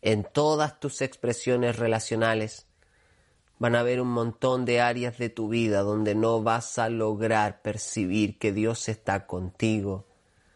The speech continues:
y no vas a lograr escuchar su voz.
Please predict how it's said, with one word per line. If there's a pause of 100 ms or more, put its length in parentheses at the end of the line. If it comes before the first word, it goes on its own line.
(340)
y
no
vas
a
lograr
escuchar
su
voz.